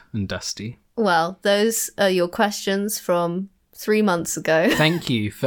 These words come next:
Speaker 1: asking <laughs> in the past.
Speaker 2: In the past.
Speaker 1: <laughs> Keep asking and maybe in three months we'll get around to it.
Speaker 2: John, what else do we have?
Speaker 1: We have an email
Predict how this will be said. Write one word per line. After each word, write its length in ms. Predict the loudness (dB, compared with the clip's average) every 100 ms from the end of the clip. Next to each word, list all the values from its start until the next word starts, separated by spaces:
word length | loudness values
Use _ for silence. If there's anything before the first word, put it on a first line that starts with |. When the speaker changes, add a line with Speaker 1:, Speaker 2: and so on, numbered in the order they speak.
| 2
Speaker 1:
asking 600 | 2 0 -4 -2 0 0 0
<laughs> 120 | -2
in 160 | 0 0
the 60 | 0
past. 540 | -2 -2 -2 0 2
Speaker 2:
In 160 | 2 2
the 80 |
past. 480 | 0 0 0 -2 -6 -6
Speaker 1:
<laughs> 60 |
Keep 220 | -2 0 2
asking 380 | 0 0 -2
and 100 | 0
maybe 240 | 2 2 2
in 80 | 2
three 200 | 2 4
months 260 | 2 2
we'll 100 | 0
get 120 | 2
around 240 | 2 2 -2
to 140 | -6 -10 _ -10
it. 120 | -6
Speaker 2:
John, 320 | 2 2 2 2
what 180 | 2
else 240 | 2 2 -2
do 100 | 0
we 140 | 0
have? 400 | 2 4 2 0 0
Speaker 1:
We 100 | 2
have 220 | 4 4
an 80 | 4
email 960 | 6 6 6 6 6 4 4 4 0